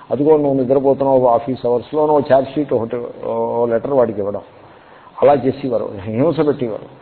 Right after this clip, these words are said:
కానీ అది పద్ధతి కాదు. ఈ మధ్యన ఇంటర్నేషనల్ కంపెనీ, మల్టీనేషనల్, they are promoting. In fact, they are providing a small room with air conditioning, et cetera. You can go there and a kind of small bed,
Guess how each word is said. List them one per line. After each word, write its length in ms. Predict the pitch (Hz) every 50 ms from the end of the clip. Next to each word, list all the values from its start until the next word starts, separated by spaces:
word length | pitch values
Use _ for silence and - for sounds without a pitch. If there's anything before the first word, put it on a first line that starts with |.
| - - - - - - -
కానీ 500 | 120 135 156 165 151 127 117 110 - - - -
అది 140 | - 113 117
పద్ధతి 380 | 117 - 113 104 110 123 117 123
కాదు. 360 | - - - - - - - - - - - - -
ఈ 40 |
మధ్యన 580 | 127 131 127 101 135 151 151 127 120 127 143 156 - - - -
ఇంటర్నేషనల్ 640 | 120 117 147 139 147 143 123 - 143 143 131 123
కంపెనీ, 500 | 131 120 120 117 131 131 117 113 113 110
మల్టీనేషనల్, 720 | 110 107 110 131 135 175 170 160 160 135 - - 147 139 127
they 120 | 123 127 120
are 160 | - - -
promoting. 400 | 143 165 196 185 - - 104 - - - - - - - 143
In 80 | 151
fact, 260 | 135 185 185 180 - - 147
they 100 | 151 147 139
are 60 | 120 - 135
providing 360 | 131 147 170 170 170 170 160
a 80 | 156 139
small 520 | 123 - - - 127 131 139 143 147 143 143 147 - - - - 101 104
room 360 | 113 120 135 143 135 123 107 101 101 98 - - - - - - - - - -
with 100 | 123 120
air 200 | 135 131 135 135
conditioning, 580 | 131 135 131 135 131 120 - - 131 127 127 123
et 120 | 117 113 - -
cetera. 300 | 151 143 - 110 107 95 - - - - - - - - 127
You 80 | 131
can 180 | 113 127 120 123 117
go 160 | 151 185 202
there 300 | 170 147 135 135 147 143 - - - - - - - -
and 140 | 123 131 131
a 180 | 131 139 131 120 - - - -
kind 240 | 156 160 165 165 165 160
of 100 | 143 - - 135 - - 135
small 240 | 135 135 135 135 131 113
bed, 320 | 107 127 120 120 123 131